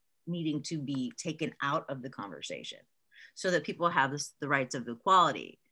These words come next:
because it's a personal experience, it's a personal expression, regardless of the plumbing that you have, what junk you have, what parts you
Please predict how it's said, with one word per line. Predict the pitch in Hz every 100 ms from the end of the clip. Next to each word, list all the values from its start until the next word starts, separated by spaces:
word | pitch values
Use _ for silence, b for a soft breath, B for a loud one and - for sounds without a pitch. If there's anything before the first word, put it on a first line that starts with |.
| _ _ _ -
because | 185 185 165 - - _ _ _ _ _ _ _ _ _ _ _ _
it's | 185 190
a |
personal | - 226 233 202
experience, | 175 - 147 143 139 139
it's | - 143
a | 151
personal | - - - 175
expression, | 135 - - - 147 123 - 113 113 143 -
regardless | 143 165 160 175 180 185 185 -
of | 139 127
the |
plumbing | 123 156 135 123 123
that | 113
you | 117
have, | 117 101 120
what | 131 131 143 -
junk | 131 127 120
you | 120
have, | 110 104
what | 120 131 135
parts | - 127 123 -
you | 107